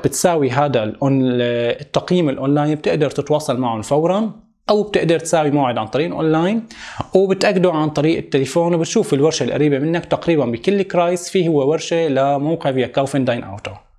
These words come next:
أنا حددت موعد ورحت على هذا الموعد وشافوا السيارة، فهو بيصور السيارة بشكل عام، بيساوي فيها لفة بسيطة بداخل ورشة، هي ورشات كبيرة، وبيصور السيارة مثل، مثل، مثل ما ذكرت، بيفتح غطاء الموتور، بيشوف السيارة إذا فيها صدى، بيصور النعرات،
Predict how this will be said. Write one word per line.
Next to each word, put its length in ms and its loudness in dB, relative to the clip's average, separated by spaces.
أنا 80 0
حددت 440 0
موعد 360 2
ورحت 280 0
على 160 -4
هذا 200 0
الموعد 340 0
وشافوا 360 -2
السيارة، 420 0
فهو 300 0
بيصور 320 0
السيارة 380 -2
بشكل 360 -2
عام، 240 0
بيساوي 280 -2
فيها 220 -2
لفة 240 -4
بسيطة 400 -2
بداخل 460 -2
ورشة، 280 -2
هي 140 0
ورشات 340 -2
كبيرة، 420 0
وبيصور 500 4
السيارة 380 0
مثل، 240 0
مثل، 260 0
مثل 160 0
ما 60 0
ذكرت، 380 -4
بيفتح 260 -2
غطاء 340 -4
الموتور، 540 0
بيشوف 280 -4
السيارة 460 -2
إذا 140 -14
فيها 200 -4
صدى، 480 0
بيصور 400 2
النعرات، 720 0